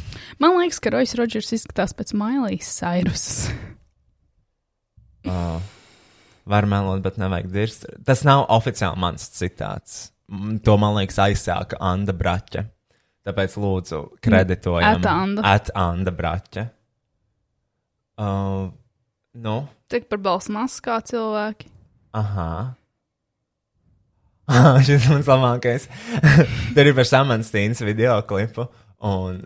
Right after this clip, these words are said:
Speaker 2: ā, tam, ka neko, bet ka, kas tur rakstīts?
Speaker 1: Tur kaut kāda atbilde.
Speaker 2: Ā,
Speaker 1: Neredzu
Speaker 2: tur ir gara
Speaker 1: diskusiju.
Speaker 2: diskusija, whatever, whatever, un tur ir rakstīts, kāds sakars ar Tīnas dziesmu,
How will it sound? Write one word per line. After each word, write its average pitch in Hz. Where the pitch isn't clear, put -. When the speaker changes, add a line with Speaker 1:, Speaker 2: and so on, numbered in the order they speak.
Speaker 2:
ā, 101
tam, 117
ka 107
neko, -
bet 120
ka, -
kas 113
tur 90
rakstīts? -
Speaker 1:
Tur 262
kaut 220
kāda 208
atbilde. 175
Speaker 2:
Ā, -
Speaker 1:
Neredzu 120
Speaker 2:
tur 127
ir 113
gara 123
Speaker 1:
diskusiju. 101
Speaker 2:
diskusija, 160
whatever, 113
whatever, 131
un 113
tur 110
ir 104
rakstīts, 104
kāds 135
sakars 120
ar 104
Tīnas 107
dziesmu, 107